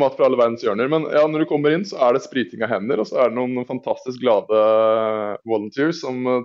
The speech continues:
tar deg imot og vi-, eh, vinker og «Welcome, welcome». <laughs> Så det kan jeg også si da, altså, de frivillige som jobbet med O L, du verden så mye glede de spredde, og, og smil og glede. Eh,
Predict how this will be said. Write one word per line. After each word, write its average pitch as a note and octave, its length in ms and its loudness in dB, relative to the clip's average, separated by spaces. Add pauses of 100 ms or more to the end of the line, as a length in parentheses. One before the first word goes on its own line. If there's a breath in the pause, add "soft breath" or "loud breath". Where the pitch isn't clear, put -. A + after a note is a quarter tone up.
tar A#2 160 4
deg B2+ 80 -2
imot B2+ 240 2
og C3 80 2
vi-, A#2+ 240 0
eh, A#2 320 0
vinker A#2 480 0
og A#2+ 360 4 (200)
«Welcome, E3 400 2
welcome». D#3 400 0 (540)
<laughs> C#3 260 -4
Så D3+ 140 4 (800)
det C#3+ 140 2
kan E3+ 100 4
jeg D3+ 80 4
også C#3 80 -4
si C#3+ 80 2
da, D3+ 140 6 (180)
altså, C#3 200 4 (600 loud breath)
de - 140 -4
frivillige C3 420 2
som C#3+ 160 -2
jobbet A2+ 240 -2
med B2 160 0
O B2 80 4
L, D#3 140 2 (500)
du C#3 60 0 (100)
verden C3+ 400 2
så - 80 -4
mye A#2+ 160 0
glede A2+ 400 2
de A2 140 -4 (420)
spredde, G#2+ 540 -2 (100)
og, G#2+ 560 0
og - 460 -14 (100)
smil A#2 460 -4
og A#2 100 -2
glede. G#2 380 -2 (100)
Eh, A2 520 -2